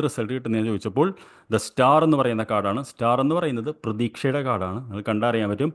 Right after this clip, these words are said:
അതായത് ജീസസ് ക്രൈസ്റ്റ് ജനിച്ചപ്പോൾ അദ്ദേഹത്തിന് വഴികാട്ടിയായിരുന്ന സ്റ്റാറിനെ പ്രതിനിധീകരിക്കുന്നതാണ് ഈ സ്റ്റാർ. ഇവിടെ നിന്ന് ഒരു ഡിവൈൻ ത്രെഡ് നമുക്ക് കാണാം, ഒരു കണക്ഷൻ, പ്രതീക്ഷാനാളം എന്ന് പറയുന്ന പോലെ ഈ സ്ത്രീ ഉയർത്തി നിന്നിട്ട് നിൽക്കുന്നത്.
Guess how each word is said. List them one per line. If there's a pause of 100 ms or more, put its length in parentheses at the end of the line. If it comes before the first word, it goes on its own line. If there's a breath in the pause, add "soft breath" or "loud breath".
(440 loud breath)
അതായത് (200)
ജീസസ്
ക്രൈസ്റ്റ്
ജനിച്ചപ്പോൾ (160)
അദ്ദേഹത്തിന്
വഴികാട്ടിയായിരുന്ന
സ്റ്റാറിനെ
പ്രതിനിധീകരിക്കുന്നതാണ്
ഈ
സ്റ്റാർ. (560 loud breath)
ഇവിടെ
നിന്ന് (120)
ഒരു (120)
ഡിവൈൻ (100)
ത്രെഡ്
നമുക്ക്
കാണാം,
ഒരു (100)
കണക്ഷൻ, (180)
പ്രതീക്ഷാനാളം (120)
എന്ന്
പറയുന്ന
പോലെ (460 loud breath)
ഈ
സ്ത്രീ
ഉയർത്തി
നിന്നിട്ട്
നിൽക്കുന്നത്.